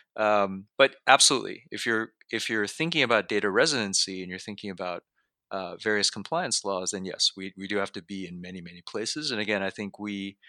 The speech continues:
uh, have a very aggressive plan to be, uh, in all the places where, uh, people need us to be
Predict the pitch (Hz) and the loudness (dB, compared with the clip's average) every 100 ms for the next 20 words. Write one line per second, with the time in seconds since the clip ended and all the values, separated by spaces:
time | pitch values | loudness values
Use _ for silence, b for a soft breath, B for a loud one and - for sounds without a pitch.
0 | b b b _ 101 98 92 90 - 110 | b b b _ -8 -6 -4 -6 -4 -2
1 | 101 92 104 110 104 95 95 95 92 - | -2 0 2 4 4 0 0 0 -2 -4
2 | - 135 110 87 87 _ _ _ _ _ | -6 -4 -4 -6 -12 _ _ _ _ _
3 | - 98 104 98 98 95 95 _ _ - | -8 -6 -4 -4 -4 -6 -10 _ _ -12
4 | 98 90 87 - - 104 104 113 110 98 | -10 -10 -12 -14 -10 -8 2 2 2 0
5 | 104 95 - 95 95 92 87 85 87 _ | -4 -2 -2 -2 -4 -6 -8 -12 -16 _
6 | _ _ 87 85 87 - 117 113 95 95 | _ _ -18 -18 -20 -14 -8 -6 -6 -6
7 | 95 92 - - - 92 | -8 -2 -2 -2 -8 -12